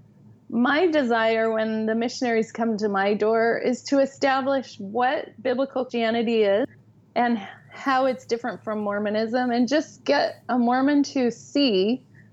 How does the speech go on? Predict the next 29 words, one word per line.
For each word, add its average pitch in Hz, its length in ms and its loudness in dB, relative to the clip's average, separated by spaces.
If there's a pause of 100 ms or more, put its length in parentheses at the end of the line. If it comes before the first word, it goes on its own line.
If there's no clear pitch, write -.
(140)
this 294 180 0
is 302 140 0
the 254 80 0
biblical 254 480 0
plan 247 260 -2
of 247 80 -2
salvation. 202 960 -2 (420)
It's 269 220 0
not 294 240 2
the 302 80 2
same 262 320 -2
as 247 120 -2
the 226 80 0
Mormon 226 380 0
plan 208 280 -2
of 202 80 -6
salvation. - 920 -2
And 226 180 2
when 240 180 2
I'm 233 200 2
doing 247 440 2
that, 190 440 0 (360)
them 220 160 -4
to 226 60 -2
share 214 280 -4
their 220 200 0
plan 226 280 -4
of 214 100 -2
salvation. 220 840 -2